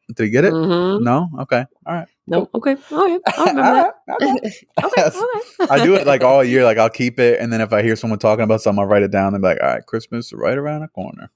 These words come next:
Speaker 2: Yup. <laughs>
Speaker 1: 'Cause when it comes time to Christmas, I'm like, or time for Christmas, I'm like, I, I don't even remember what they wanted or, or what they need, 'cause a lot of my friends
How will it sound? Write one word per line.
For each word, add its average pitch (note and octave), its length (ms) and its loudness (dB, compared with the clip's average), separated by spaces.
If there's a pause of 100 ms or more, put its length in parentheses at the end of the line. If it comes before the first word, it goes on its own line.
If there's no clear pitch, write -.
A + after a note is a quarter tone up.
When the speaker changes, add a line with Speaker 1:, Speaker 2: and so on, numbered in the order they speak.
(340)
Speaker 2:
Yup. D3+ 680 -2
<laughs> - 40 -20
Speaker 1:
'Cause D#3+ 680 2
when C#3 140 4
it B2+ 100 2
comes C#3+ 220 0
time C3 240 2
to G#2+ 80 2
Christmas, A#2+ 520 0
I'm G#2+ 120 -2
like, G2 260 2 (460)
or G#2+ 80 2
time A#2 220 0
for A2 100 -4
Christmas, A#2 420 0
I'm G2+ 80 -2
like, F#2 160 0 (140)
I, F#2 160 2 (340)
I G2+ 80 2
don't A#2+ 160 2
even G2+ 120 2
remember G2 480 2
what F2+ 240 -2
they F#2 80 2
wanted F#2 420 -4 (100)
or, G2 280 0
or G2+ 160 -2
what G2+ 240 0
they G2+ 100 2
need, G#2+ 260 0
'cause G2 180 -2
a F#2+ 60 4
lot G#2+ 140 6
of G#2+ 60 0
my G2+ 100 2
friends G2+ 500 -4